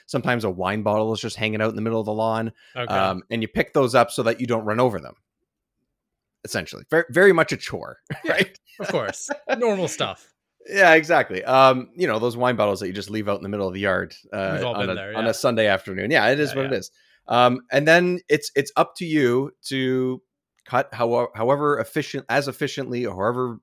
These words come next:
Speaker 1: whatever order you wanna do it in.
Speaker 2: Okay.
Speaker 1: Um, some lawns are more complicated than others because they'll have big flower beds or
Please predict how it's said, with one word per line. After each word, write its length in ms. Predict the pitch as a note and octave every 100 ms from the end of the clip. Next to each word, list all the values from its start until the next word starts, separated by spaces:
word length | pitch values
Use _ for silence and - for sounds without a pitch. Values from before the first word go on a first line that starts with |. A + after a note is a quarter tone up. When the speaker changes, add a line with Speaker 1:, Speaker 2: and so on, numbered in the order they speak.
| _
Speaker 1:
whatever 300 | B2+ B2+ C#3+ -
order 280 | C3+ C#3 C#3
you 120 | C3
wanna 180 | C3 B2+
do 220 | A#2+ B2+
it 80 | B2+
in. 300 | B2+ B2+ B2+ _ A#2
Speaker 2:
Okay. 220 | A#2+ A#2
Speaker 1:
Um, 480 | F#2 G2 F#2+ F#2+ F#2
some 380 | - - C3+ C3
lawns 320 | A#2+ B2+ A#2+
are 60 | A2
more 120 | G#2
complicated 640 | - A#2+ A2+ A2+ A#2 G2+
than 100 | F#2+
others 420 | C3 E3+ E3 D#3
because 340 | C3+ A2+ A2 F#2+
they'll 140 | F#2
have 420 | G2 F#2+ F#2 E2+ - _
big 160 | F2+ E2+
flower 420 | - C#3 C#3 C3+
beds 460 | C3 C3 C3 A#2+ -
or 140 | F#2